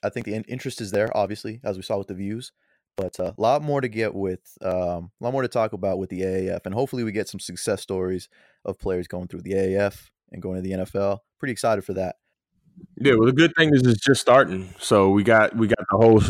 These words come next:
Speaker 2: we got the next few months to talk about it and, and break it down, and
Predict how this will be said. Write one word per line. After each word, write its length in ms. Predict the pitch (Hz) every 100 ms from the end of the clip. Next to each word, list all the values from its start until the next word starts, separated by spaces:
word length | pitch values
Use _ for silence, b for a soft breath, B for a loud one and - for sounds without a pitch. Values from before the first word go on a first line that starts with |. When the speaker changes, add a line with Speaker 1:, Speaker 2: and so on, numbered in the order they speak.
| -
Speaker 2:
we 120 | 107
got 260 | 107 104
the 100 | 110
next 240 | 110 107 -
few 200 | 117 110
months 220 | 107 107
to 80 | 98
talk 240 | 107 101
about 340 | 101 101 104 107
it 120 | 101
and, 260 | 92 90 -
and 320 | 92 90 90
break 200 | 98 95
it 100 | 92
down, 400 | 95 98 101 98
and 260 | 90 90